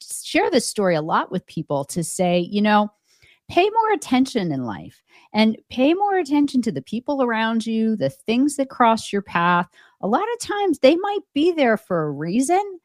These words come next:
and you should act on them while they're there, um, because they might not come back. And that might change the trajectory of your life. It might be who you meet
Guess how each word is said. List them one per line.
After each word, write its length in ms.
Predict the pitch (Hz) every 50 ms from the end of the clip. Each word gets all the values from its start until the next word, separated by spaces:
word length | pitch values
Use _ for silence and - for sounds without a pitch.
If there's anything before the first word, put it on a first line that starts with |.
| _ _ _ _ _ -
and 540 | - 185 185 185 185 175 175 175 170 156 - -
you 220 | 196 196 196 277
should 220 | 370 - - 370 330
act 280 | 285 277 269 - -
on 160 | 170 151 127 120
them 200 | - - - -
while 260 | 147 165 165 175 185
they're 180 | 180 196 185 185
there, 420 | 160 156 151 143 120 113 - - _ _ _ _ _ _ _ -
um, 220 | 156 160 147 147 143
because 280 | 170 165 - 190 175
they 120 | 175 180 175
might 200 | 175 196 208 202
not 160 | 196 190 190
come 200 | - - 165 156
back. 460 | 160 147 - - _ _ _ _ _ _ _ -
And 200 | 170 170 170 160
that 240 | 170 170 175 - -
might 240 | 196 190 190 175 -
change 360 | - - 180 170 165 156 -
the 100 | - 160
trajectory 680 | - - - 147 151 160 151 - - - 160 160 151 151
of 100 | 147 151
your 100 | 160 170
life. 280 | 214 320 - - -
It 100 | - -
might 200 | 170 165 165 165
be 100 | 156 151
who 160 | 147 - 170
you 160 | 165 147 139 135
meet 360 | 143 147 165 214 285 349